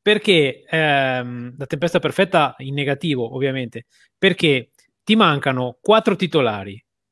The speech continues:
Ti manca Capradossi, miglior difensore finora, forse miglior giocatore in assoluto che se la gioca con un altro assente, Viviani, che è, è indispensabile in questa, in questa spal, ok? Manca Lattelat, manca Sec,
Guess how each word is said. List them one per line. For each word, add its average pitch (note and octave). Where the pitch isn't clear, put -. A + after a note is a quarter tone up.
Ti -
manca B2
Capradossi, F3
miglior D#3
difensore D3+
finora, D#3
forse A3+
miglior E3
giocatore D#3+
in E3+
assoluto F3
che D#3
se -
la F3
gioca F3+
con D#3+
un D#3+
altro G#3+
assente, B2
Viviani, C#3+
che C#3+
è, C3
è C3+
indispensabile D#3
in B2+
questa, C#3+
in B2+
questa C#3+
spal, G#2
ok? F3+
Manca F3+
Lattelat, B3+
manca F#3
Sec, G#3